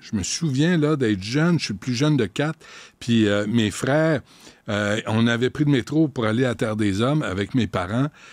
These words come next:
et un monsieur qui est arrivé dans le wagon, et un de mes frères s'est levé pour lui laisser, laisser la place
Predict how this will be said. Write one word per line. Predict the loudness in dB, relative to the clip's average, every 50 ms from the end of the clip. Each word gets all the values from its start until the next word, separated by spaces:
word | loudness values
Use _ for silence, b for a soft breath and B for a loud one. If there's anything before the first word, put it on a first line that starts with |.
| B B 0
et | 2 2 4 4 2
un | 2 2 2 2
monsieur | 2 2 2 0 0 0 0 0
qui | 0 0
est | -2
arrivé | -2 -2 -4 -4 -2 0 2 2 2 0 -4 -10 _ -10
dans | -6 -4 -2 -2
le | 0
wagon, | -2 -2 -4 -4 -4 -2 -2 -2 -2 -4 -8 _ b b b b b b b b -4
et | 0 0 2
un | 2 2
de | 2
mes | 2 2 0
frères | -2 -2 0 0 0 0
s'est | -2 -2 -2 -2
levé | -2 -2 0 0 0
pour | 0 -2 -2 -2
lui | 0 0 0
laisser, | 0 0 -2 0 0 0 0
laisser | 2 0 -2 -2 0 0 -2
la | -2 -2 -2
place | -2 -2 -2 -2 -2 -4 -8 -12